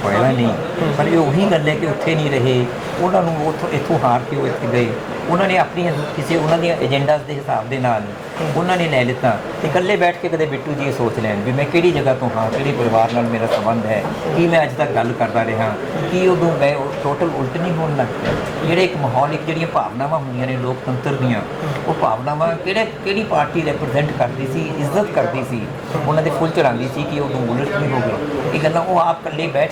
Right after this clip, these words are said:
Speaker 1: ਕੇ ਉਹ ਆਪ ਸੋਚ ਲੈਣ ਜ਼ਿਆਦਾ ਚੰਗਾ ਹੈ, ਮੈਂ ਉੱਥੇ ਟਿੱਪਣੀ ਨਾ ਕਰਾਂ। ਪਰ ਜਿਸ ਤਰ੍ਹਾਂ ਕਹਿੰਦੇ ਵੀ ਤਾਂ ਕੰਮ ਹੋਣਗੇ, ਇਹ ਕੰਮ ਜਿਹੜੇ ਲੀਡਰਸ ਨੇ ਉੱਪਰ ਉਹਨਾਂ ਦੇ ਕਹਿਣਾ ਨਹੀਂ ਬਣਦਾ।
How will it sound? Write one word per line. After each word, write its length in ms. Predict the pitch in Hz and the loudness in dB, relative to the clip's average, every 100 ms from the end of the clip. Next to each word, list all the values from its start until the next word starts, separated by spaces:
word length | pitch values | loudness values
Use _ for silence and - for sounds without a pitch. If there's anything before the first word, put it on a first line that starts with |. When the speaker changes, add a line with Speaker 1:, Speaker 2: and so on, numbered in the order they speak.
| - | -2
Speaker 1:
ਕੇ 100 | 156 | 0
ਉਹ 120 | 151 | 2
ਆਪ 140 | 151 | 2
ਸੋਚ 220 | - 135 120 | 0 -4 -4
ਲੈਣ 160 | 139 147 | -4 -2
ਜ਼ਿਆਦਾ 240 | 120 117 | 0 0
ਚੰਗਾ 240 | 127 123 110 | 0 0 0
ਹੈ, 120 | 107 - - - | 0 -4 -4 0
ਮੈਂ 80 | - | 0
ਉੱਥੇ 180 | - 147 | 2 0
ਟਿੱਪਣੀ 320 | 117 107 113 | 0 0 0
ਨਾ 160 | 101 | 2
ਕਰਾਂ। 240 | 92 - - | 2 2 0
ਪਰ 120 | 127 | 0
ਜਿਸ 100 | 131 | 0
ਤਰ੍ਹਾਂ 160 | - 139 | 0 0
ਕਹਿੰਦੇ 180 | 170 | 2
ਵੀ 160 | 196 190 - - - | 2 0 -2 -6 -2
ਤਾਂ 220 | 139 160 | 0 0
ਕੰਮ 280 | - 196 185 156 | 0 0 0 -2
ਹੋਣਗੇ, 420 | 165 165 143 104 - - - - | -2 0 -2 -4 -6 -12 -10 -6
ਇਹ 60 | |
ਕੰਮ 180 | - 185 | 0 0
ਜਿਹੜੇ 240 | 165 190 175 110 | 2 2 2 0
ਲੀਡਰਸ 340 | 127 151 170 | 0 2 2
ਨੇ 80 | 156 | 0
ਉੱਪਰ 200 | 147 - 143 | -2 -2 -2
ਉਹਨਾਂ 180 | 156 170 | 0 0
ਦੇ 80 | 165 | 0
ਕਹਿਣਾ 240 | 143 123 | 0 0
ਨਹੀਂ 120 | 107 107 | 0 0
ਬਣਦਾ। 280 | 95 - | -2 -2